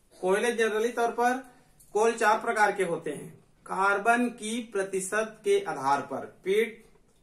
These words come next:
लिग्नाइट, बिटुमिनस, एंथ्रासाइट। एंथ्रासाइट में कार्बन की प्रतिशत नब्बे प्रतिशत तक होती है, मतलब उच्च क्वालिटी के कोयले में कहना चाहिए कार्बन की मात्रा क्या होती है, सबसे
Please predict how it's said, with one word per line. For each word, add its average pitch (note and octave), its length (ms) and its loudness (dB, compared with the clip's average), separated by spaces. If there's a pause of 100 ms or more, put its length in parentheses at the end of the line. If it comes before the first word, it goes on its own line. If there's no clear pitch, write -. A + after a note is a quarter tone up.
(160)
लिग्नाइट, E3+ 640 0 (340)
बिटुमिनस, A3 880 -2 (280)
एंथ्रासाइट। F3+ 600 0 (300)
एंथ्रासाइट G#3+ 680 0
में A3+ 100 -2
कार्बन A3+ 400 0
की A3+ 120 -6
प्रतिशत G#3+ 600 -2 (360)
नब्बे F#3+ 520 0 (180)
प्रतिशत G3 540 -4
तक G#3+ 200 -4
होती B2 220 -8
है, A2+ 200 -12
मतलब F3 360 -6
उच्च G#3+ 260 -4
क्वालिटी G3+ 540 -2
के A3 140 -6
कोयले F#3+ 320 -2
में G#3+ 160 -4
कहना G3+ 280 -2
चाहिए G#3 340 -2 (480)
कार्बन F#3 500 4
की A#3 140 -6
मात्रा G#3 340 0
क्या G3+ 160 0
होती G#3 280 -4
है, A3 100 -2
सबसे F#3+ 420 -4